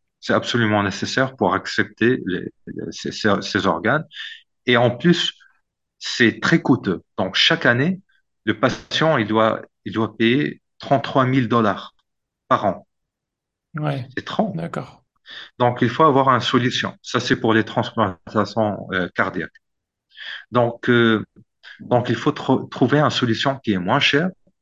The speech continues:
Speaker 1: et, euh, qui ne détruit pas le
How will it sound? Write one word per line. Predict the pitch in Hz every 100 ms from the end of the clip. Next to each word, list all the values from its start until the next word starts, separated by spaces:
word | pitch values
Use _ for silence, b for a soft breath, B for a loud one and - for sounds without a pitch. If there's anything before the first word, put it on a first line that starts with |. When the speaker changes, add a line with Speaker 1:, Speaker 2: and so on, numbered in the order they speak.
| _ _ _ _ _ _ _
Speaker 1:
et, | 110 120 123 120
euh, | 104 98 98
qui | 98 127
ne | 127
détruit | 127 135 - 131
pas | 127 139 151 - _ _
le | 104